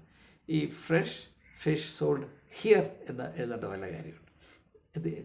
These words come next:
ഇത് ഇവിടെ വിൽക്കുന്നതെന്ന് ആർക്കാ കണ്ടറിയാൻ മേത്ത അവിടാണെന്ന് ആരെങ്കിലും പറയും? ഇല്ലല്ലോ. അപ്പോൾ ഈ ഹിയർ എന്നുള്ള വെറുതെ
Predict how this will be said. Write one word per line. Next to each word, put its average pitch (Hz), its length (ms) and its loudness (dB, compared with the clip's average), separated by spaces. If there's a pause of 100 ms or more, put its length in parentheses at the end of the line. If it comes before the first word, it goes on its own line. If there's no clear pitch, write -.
(120)
ഇത് - 100 -6
ഇവിടെ 120 380 4 (440)
വിൽക്കുന്നതെന്ന് 156 640 4
ആർക്കാ 147 260 4 (240)
കണ്ടറിയാൻ 139 480 2
മേത്ത 131 280 0
അവിടാണെന്ന് 127 460 4
ആരെങ്കിലും 95 300 -6
പറയും? 151 200 -2
ഇല്ലല്ലോ. 160 240 4 (600)
അപ്പോൾ - 180 -2
ഈ 180 120 2
ഹിയർ 196 260 6
എന്നുള്ള 165 300 6
വെറുതെ 143 200 4